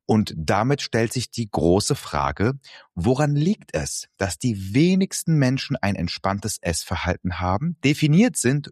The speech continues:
oder in einem Defizit planbar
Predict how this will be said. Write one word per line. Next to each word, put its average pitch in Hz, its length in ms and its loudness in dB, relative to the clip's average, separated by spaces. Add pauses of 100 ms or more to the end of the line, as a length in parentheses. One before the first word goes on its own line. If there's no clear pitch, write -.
oder 180 440 2 (460)
in 165 200 4
einem 117 340 0
Defizit 101 600 0 (340)
planbar 90 640 0